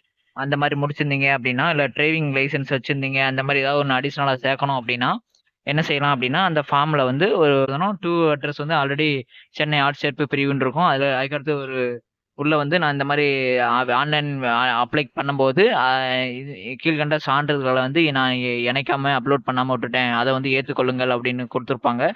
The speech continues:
அந்த இடத்துல வந்து என்னென்ன சர்டிஃபிகேட்லாம் நீங்க வந்து விடுபட்டிருந்தீங்களோ அந்தந்த சர்டிஃபிகேட் வந்து சில சர்டிஃபிகேட், சரிங்களா?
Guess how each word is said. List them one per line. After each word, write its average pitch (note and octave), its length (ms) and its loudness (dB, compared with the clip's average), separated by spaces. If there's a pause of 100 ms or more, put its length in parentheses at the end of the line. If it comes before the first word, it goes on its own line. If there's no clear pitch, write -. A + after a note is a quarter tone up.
(300)
அந்த D3+ 280 0
இடத்துல D3 320 0
வந்து D3 220 0
என்னென்ன D3+ 400 -2
சர்டிஃபிகேட்லாம் C#3+ 440 -2
நீங்க C#3 220 -2
வந்து C3+ 260 -2
விடுபட்டிருந்தீங்களோ C3 640 -2
அந்தந்த D3 380 0
சர்டிஃபிகேட் C#3 440 -2
வந்து C3+ 180 0
சில E3+ 200 0
சர்டிஃபிகேட், D3+ 440 0 (560)
சரிங்களா? C3+ 320 0